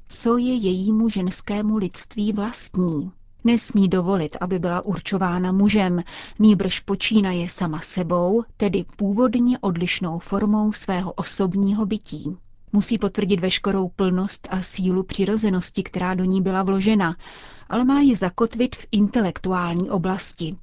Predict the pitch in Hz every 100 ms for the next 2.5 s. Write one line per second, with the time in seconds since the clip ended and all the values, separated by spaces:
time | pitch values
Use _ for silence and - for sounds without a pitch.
0 | - - 220 190 226 208 160 - 165 -
1 | - 190 - 180 185 175 180 185 185 190
2 | 180 175 - 175